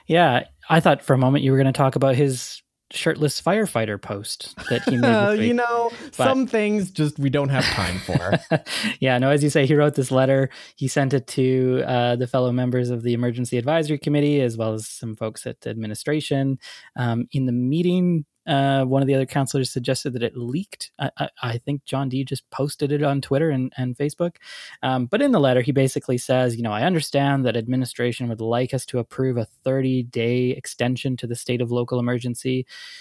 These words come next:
Speaker 1: And he wrote, quote, "Not only do I reject the notion of declaring thirty more days of special powers to our bureaucracy. In fact, I request that you consider joining me in the call to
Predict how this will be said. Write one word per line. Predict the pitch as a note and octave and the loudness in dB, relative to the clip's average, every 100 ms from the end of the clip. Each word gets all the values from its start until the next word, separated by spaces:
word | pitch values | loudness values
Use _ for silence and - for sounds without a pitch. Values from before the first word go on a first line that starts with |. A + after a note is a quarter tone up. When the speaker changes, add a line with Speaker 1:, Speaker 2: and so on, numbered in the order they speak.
| - - | -12 -4
Speaker 1:
And | D3 | 0
he | |
wrote, | D3 D3+ - | 0 0 0
quote, | F3+ E3 | 0 2
"Not | D#3+ F3+ G3+ | 2 2 4
only | G#3+ F3+ | 2 2
do | D3+ | 2
I | C3 | 2
reject | A#2 A2+ D3 F3 - | 0 -2 -2 -2 -4
the | E3+ | -2
notion | C#3+ C#3+ D3 C#3+ | 0 2 0 -2
of | B2+ | -4
declaring | B2 - C#3 C3+ C3 | -4 -2 -2 0 -2
thirty | C#3 C3+ | -2 0
more | C3 C3 | 0 -2
days | A#2+ A#2+ A#2+ | 0 -2 -2
of | A2+ | -6
special | - B2 A#2+ B2 | -8 -6 -6 -8
powers | - A#2+ A#2+ B2 A#2 | -8 -4 -2 -2 -4
to | - B2 | -6 -4
our | A#2 | -4
bureaucracy. | A2+ A2 C3 F3 F3+ - F#3 E3+ | -6 -4 -4 -4 -8 -6 -6 -4
In | B2 | -6
fact, | A#2 G3+ B3 - - - - - - | -6 -4 -4 -8 -20 -20 -20 -12 -4
I | |
request | B2 A2+ - F#3 G3 - | -4 -4 -2 -4 -4 -6
that | |
you | B2 | -6
consider | - A#2 - E3 | -4 -6 -2 -2
joining | C#3 C#3 C3+ C3+ | 0 0 2 0
me | C3+ | 0
in | B2 | -2
the | |
call | - B2 A#2+ | -2 -2 -2
to | - | -4